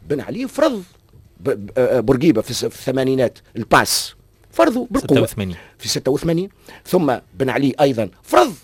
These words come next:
Speaker 1: إصلاحات نتاع صندوق النقد الدولي واتفاق الشراكة مع الاتحاد الأوروبي وتحرير السوق إلى آخره، وفرض تنازلات على الشعب التونسي، لأنه
Speaker 2: مم.
Speaker 1: نظام استبدادي مستقر وعنده هياكل وعنده قدرة على، على، على السيطرة على المجتمع. هذا ما فماش.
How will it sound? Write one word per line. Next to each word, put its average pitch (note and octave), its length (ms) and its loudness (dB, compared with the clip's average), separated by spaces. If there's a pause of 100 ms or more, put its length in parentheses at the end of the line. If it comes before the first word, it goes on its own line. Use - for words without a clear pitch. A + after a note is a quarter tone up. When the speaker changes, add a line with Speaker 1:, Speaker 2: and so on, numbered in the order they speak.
(200)
Speaker 1:
إصلاحات D#3 480 -6 (140)
نتاع B2+ 240 -4
صندوق C3 360 -4
النقد C3 260 -2
الدولي C#3 280 -2
واتفاق C#3 380 -6
الشراكة C3 400 -6
مع B2 80 -6
الاتحاد A#2+ 380 -8
الأوروبي C3+ 340 -6
وتحرير C3+ 340 -4
السوق C#3 380 -6
إلى A#2+ 80 -4
آخره، A#2+ 240 -4 (180)
وفرض A3+ 420 2
تنازلات D#3 520 -2
على B2+ 80 -10
الشعب B2+ 200 -8
التونسي، B3+ 320 -10 (280)
لأنه C#3+ 360 -2
Speaker 2:
مم. G#2 80 0
Speaker 1:
نظام F3 280 -4
استبدادي D3 440 -4
مستقر C#3+ 460 -2 (480)
وعنده B2 380 0
هياكل D#3+ 360 -2
وعنده D#3+ 380 -6 (160)
قدرة D#3+ 240 -2
على، C#3 220 -6 (180)
على، B2+ 220 -4
على B2+ 280 -4
السيطرة F3 340 -4
على B2 100 -4
المجتمع. A#2+ 380 -6 (200)
هذا G#3 200 8
ما B3 100 4
فماش. E3+ 420 0